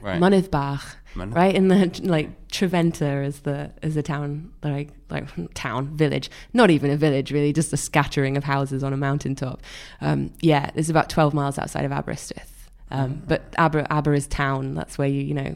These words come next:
Speaker 2: school and shops and everything is. So.
Speaker 1: And was, was art part of, a big part of the school as well, or was it really just driven from your home life
Speaker 2: I
Speaker 1: that
Speaker 2: mean,
Speaker 1: got you into that?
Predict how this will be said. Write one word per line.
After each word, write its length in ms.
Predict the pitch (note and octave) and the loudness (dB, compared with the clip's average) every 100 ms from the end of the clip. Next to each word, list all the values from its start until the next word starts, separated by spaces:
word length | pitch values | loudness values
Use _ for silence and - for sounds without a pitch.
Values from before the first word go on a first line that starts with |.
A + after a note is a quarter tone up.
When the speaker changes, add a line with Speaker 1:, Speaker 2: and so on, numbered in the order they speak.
| - | -12
Speaker 2:
school 500 | - - D#3+ D3 C#3+ | -14 -4 0 0 0
and 160 | C#3 C#3 | -2 -4
shops 420 | - - - - | -4 -4 -6 -10
and 160 | C#3 B2+ | -8 -6
everything 360 | D2 D3+ - - | -8 -8 -10 -8
is. 220 | - - | -10 -12
So. 340 | - - - - - - - - - | -10 -10 -10 -12 -18 -20 -20 -10 0
Speaker 1:
And 140 | A#2+ | 2
was, 120 | A#2+ | 2
was 200 | C3 A#2+ | 2 2
art 400 | A2 A2+ A2+ - - | 2 2 0 0 -6
part 340 | A2 G#2 E2+ | -2 0 -2
of, 160 | G#2+ G2 | -6 -8
a 80 | |
big 200 | G2 G#2+ | -8 -6
part 140 | - F#2+ | -4 -4
of 60 | |
the 100 | F2+ | -4
school 500 | - - A#2 D3 E3+ | -10 -4 -2 -2 -2
as 160 | B2 A2+ | -2 -2
well, 320 | A#2 A#2+ E3 | 0 0 2
or 60 | B2+ | 0
was 140 | G2 | 0
it 60 | G2+ | 0
really 200 | F#2 F#2 | 0 -2
just 240 | F2 G2 - | -2 -6 -6
driven 260 | F#2 F2+ | -6 -6
from 140 | E2+ F2+ | -8 -6
your 100 | E2+ | -6
home 260 | F2 E2 D#2+ | -4 -6 -6
life 380 | D#2+ D#2+ - - - | -8 -10 -14 -16 -4
Speaker 2:
I 40 | C#4 | 2
Speaker 1:
that 40 | |
Speaker 2:
mean, 240 | D#4 D#4 | 4 4
Speaker 1:
got 140 | D4+ C4 | 2 -2
you 80 | - | -6
into 200 | - - | -10 -14
that? 180 | - | -16